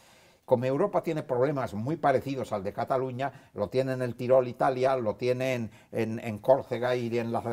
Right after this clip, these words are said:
Cerdaña lo tiene Francia, en Baviera lo tiene Alemania, nosotros lo tenemos aquí en, en Cataluña. Inglaterra ahora ya no importa porque está, lógicamente va a estar fuera de Europa, pero lo tenía en Escocia.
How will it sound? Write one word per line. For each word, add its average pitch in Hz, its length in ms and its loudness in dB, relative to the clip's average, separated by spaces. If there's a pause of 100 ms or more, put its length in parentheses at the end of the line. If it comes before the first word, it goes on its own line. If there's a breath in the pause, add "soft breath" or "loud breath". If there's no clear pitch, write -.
(100)
Cerdaña 123 460 -4
lo 117 80 -4
tiene 123 220 -4
Francia, 131 520 -2 (160 loud breath)
en 107 160 -4
Baviera 123 360 4
lo 117 100 0
tiene 127 200 -2
Alemania, 135 440 -2
nosotros 123 360 -6
lo 120 120 -6
tenemos 117 380 -6
aquí 113 340 -6 (300 soft breath)
en, 113 340 -4
en 113 200 -6
Cataluña. 135 540 -4
Inglaterra 113 480 -2
ahora 143 140 2
ya 131 140 2
no 135 100 -4
importa 127 800 -4
porque 117 220 -4
está, 120 440 0 (140)
lógicamente 123 500 -2
va 120 60 -2
a 113 40 -2
estar 117 200 -6
fuera 123 240 0
de 113 80 -2
Europa, 120 340 -2 (240 soft breath)
pero 107 160 0
lo 110 80 2
tenía 120 240 -2
en 127 80 -4
Escocia. 123 480 -4